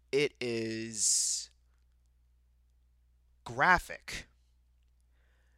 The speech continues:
It is definitely for adults only. But it is such an enjoyable game. I cannot recommend it enough.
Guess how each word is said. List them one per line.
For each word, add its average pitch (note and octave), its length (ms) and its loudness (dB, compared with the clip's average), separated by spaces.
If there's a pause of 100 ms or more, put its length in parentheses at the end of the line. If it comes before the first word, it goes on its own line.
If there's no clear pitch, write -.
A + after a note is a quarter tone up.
(280)
It C#3 140 2
is C#3 140 -2
definitely D3+ 600 -2
for B2+ 200 -10
adults A2 480 -2
only. G2+ 460 -10 (1200)
But A2 460 -2 (720)
it C3 160 0
is A2+ 180 0
such - 640 8
an A2+ 120 -6
enjoyable A2 520 -6
game. G#2+ 260 -8
I G#2 60 -4
cannot A2+ 440 -4
recommend G2 420 -12
it F2+ 80 -10
enough. F2+ 720 -10